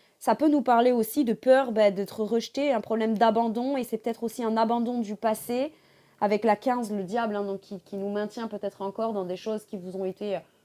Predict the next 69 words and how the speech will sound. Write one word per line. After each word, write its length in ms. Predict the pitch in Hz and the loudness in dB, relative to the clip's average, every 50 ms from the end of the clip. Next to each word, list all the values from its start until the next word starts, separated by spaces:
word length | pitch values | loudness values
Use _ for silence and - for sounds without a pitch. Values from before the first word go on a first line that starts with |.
| _ | _
promis, 460 | _ - - 226 214 214 226 240 240 | _ -6 -2 0 0 0 0 0 0
vendues 360 | 214 180 208 214 214 190 220 220 | -2 -2 -4 -4 -4 -4 -6 -4
comme 200 | 208 208 196 196 | -4 -4 -4 -4
étant 220 | 196 196 208 202 | -4 -4 -4 -6
du 140 | 196 180 208 | -6 -4 -6
rêve. 320 | 202 180 202 208 214 196 | -4 -2 0 0 0 -2
Et 60 | 190 | -4
puis 160 | 170 - - 180 | -8 -8 -12 -18
finalement, 520 | - - 208 202 202 190 196 202 202 214 | -16 -12 -10 -6 -6 -4 -4 -4 -4 -6
bah, 180 | 202 175 151 160 | -6 -8 -8 -8
ça 140 | - 196 | -10 -10
s'est 120 | 185 - 185 | -10 -10 -8
pas 180 | - - 220 | -6 -6 -6
forcément 420 | 220 - 214 - - 208 208 202 202 | -6 -6 -10 -10 -8 -6 -6 -6 -6
concrétisé. 720 | - 202 190 - - 190 185 - - 196 185 214 240 233 214 | -6 -6 -8 -6 -6 -6 -6 -8 -10 -8 -4 -2 -2 -2 -2
Et 20 | |
du 160 | 180 180 190 | -2 -4 -8
coup, 160 | - - 233 | -10 -6 -4
bah, 160 | 233 202 - 175 | -2 2 2 0
ça 140 | - 185 | 0 -2
vous 160 | 175 180 185 185 | -6 -4 -4 -6
a 60 | 165 | -4
fait 120 | - - 190 | -4 -4 -4
de 100 | 160 190 | -2 -2
la 100 | 170 175 | -2 -2
peine, 240 | - - 240 262 | -2 -4 -4 -2
ça 100 | 254 247 | -2 -4
vous 200 | 214 175 185 180 | -6 -6 -6 -6
a 60 | 185 180 | -6 -6
fait 160 | - - 190 | -4 -6 -4
mal. 300 | 190 196 196 220 254 262 - _ _ _ _ _ - | -2 0 0 0 0 -2 -6 _ _ _ _ _ -2
Et 80 | 220 | 0
on 60 | 214 | 0
va 120 | 208 220 208 | 2 2 0
creuser 320 | - - 254 254 226 277 | 2 2 2 2 4 2
un 100 | 277 247 | 0 0
peu 100 | 226 247 | 0 0
aux 80 | 247 240 | 0 0
profondeurs, 680 | 214 - 233 226 - - 240 233 220 247 247 240 240 | 0 0 0 -2 0 0 -2 0 2 2 2 0 0
en 180 | 208 - 202 208 | -2 -2 -4 -2
profondeur 460 | - 226 226 - 240 233 233 240 226 | -2 -2 -4 -2 -2 -2 0 0 0
à 60 | 202 | 0
l'intérieur 420 | 190 196 202 196 214 214 220 220 220 | 0 0 -2 -2 0 0 0 0 -2
de 100 | 202 202 | -2 -4
soi-même, 420 | - - 220 208 214 220 226 220 170 160 165 | -4 -2 -2 0 0 0 -2 -2 -4 -2 0
là. 160 | 170 180 190 190 - _ - - - - - - _ _ _ - - | 0 0 0 0 -4 _ -18 -16 -16 -16 -16 -18 _ _ _ 0 2
Euh, 160 | 208 208 214 | 4 4 4
dans 260 | 214 180 247 254 269 | 4 2 0 -2 -2
ces, 180 | 269 - 269 262 226 208 233 214 208 | -2 -2 -2 -2 -2 0 -2 -2 -2
cette 200 | - 233 208 180 | -2 -4 -4 -4
blessure-là, 560 | 185 220 233 240 240 - 269 254 254 247 247 254 | -4 -4 -4 -4 -4 -4 -4 -2 -2 -2 -2 -4
ces 160 | 254 233 220 | -4 -4 -4
blessures-là, 400 | 202 226 220 - 247 233 233 233 | -4 -4 -6 -6 -6 -6 -6 -6
cette 200 | 233 214 190 - | -8 -8 -8 -8
énergie 360 | 214 214 220 214 196 202 220 | -8 -8 -8 -8 -8 -8 -8
et 40 | 185 | -8
ces 200 | - - 202 190 | -6 -6 -8 -8
peurs-là, 500 | - - 277 277 277 226 240 214 202 190 | -2 0 0 2 2 0 -2 -2 -4 -4
parce 140 | - 180 - | -4 -6 -10
que 100 | - 190 | -12 -12
c'est 140 | - 208 | -10 -12
peut-être 340 | - - 196 - - 220 - | -12 -12 -12 -10 -10 -8 -6
pas 100 | - 240 | -6 -8
concret, 440 | 240 - - 240 226 - - 262 240 | -8 -6 -8 -8 -8 -6 -6 -8 -6
c'est 100 | 247 214 | -6 -8
peut-être 160 | - - 190 | -8 -8 -8
juste 220 | 175 208 233 220 185 | -6 -6 -6 -6 -6
des 100 | 202 196 | -6 -8
peurs 400 | - _ 220 214 233 269 220 | -8 _ -6 -4 -4 -6 -6